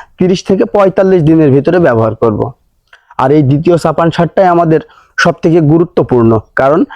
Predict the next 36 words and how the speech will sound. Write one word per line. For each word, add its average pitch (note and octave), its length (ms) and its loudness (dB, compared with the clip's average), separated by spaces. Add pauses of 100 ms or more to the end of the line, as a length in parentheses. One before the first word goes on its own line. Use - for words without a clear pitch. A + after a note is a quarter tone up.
(100)
এতদিন E3 480 0
যা F#3+ 120 2
আসছিল G3 440 -2
সেটা F3+ 340 0
হচ্ছে F#3 240 0 (340)
পাশ E3+ 240 0
কাঠি F#3+ 240 0
তৈরি F3+ 280 2
করার C3 280 -2
জন্য, A#2 340 0 (160)
ধানের C#3 260 2
গ্রোথটা D3+ 380 0
সুন্দর F3 340 0
করার F#3+ 280 0
জন্য G#3 220 2
এবং G#3+ 200 0
পাশ G3+ 180 -4
কাঠি D3 200 -2
তৈরি C3 240 0
করার A#2+ 280 2
জন্য, A#2+ 220 2
কিন্তু C3+ 180 0
এবারে D#3 440 0 (360)
আমাদের D#3+ 320 0 (560)
ফলনটা F3 340 2
নিশ্চিত D3 380 -2
করবে। A#2 280 -2 (600)
আমাদের D#3 260 0
কি F3 200 -2
ধরনের F3+ 400 2
ফলন F3+ 300 0
আসবে, F#3+ 340 0 (220)
এই F3 180 2
ফলনটা F#3+ 360 0
নিশ্চিত F3 360 0
করবে A#2 300 0